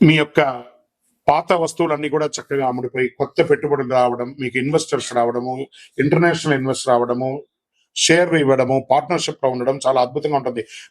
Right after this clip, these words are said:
మిత్రుల యొక్క సహకారం దొరుకుతుంది, విదేశీ వ్యాపార సంబంధం బలపడుతుంది, భాగస్వామ్యంలో మంచి నిర్ణయాలు తీసుకుంటారు, సఖ్యత లోపంగా ఉన్నదంతా కూడా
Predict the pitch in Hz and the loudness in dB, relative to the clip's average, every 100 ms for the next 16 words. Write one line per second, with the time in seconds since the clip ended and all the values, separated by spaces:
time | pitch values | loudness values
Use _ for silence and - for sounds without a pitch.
0 | 143 147 185 185 147 127 135 135 143 139 | -2 2 4 2 0 0 0 0 -2 -2
1 | 120 117 113 110 135 165 165 165 139 135 | -6 -8 -8 -4 0 0 0 0 2 2
2 | 156 143 135 139 143 123 135 143 127 127 | 2 0 -4 -8 -8 -4 0 0 -2 -8
3 | 110 107 - - - - 127 165 180 - | -8 -10 -16 -18 -14 0 2 2 0 2
4 | 170 165 156 156 147 160 175 156 143 165 | 2 2 2 2 0 -2 -2 -2 -2 0
5 | 156 139 127 - 127 131 120 - - - | -2 -4 -8 -8 -4 -4 -2 -6 -10 -2
6 | 175 170 147 143 151 139 143 143 135 156 | 0 2 2 2 -2 -2 -2 -2 -4 0
7 | 170 | 0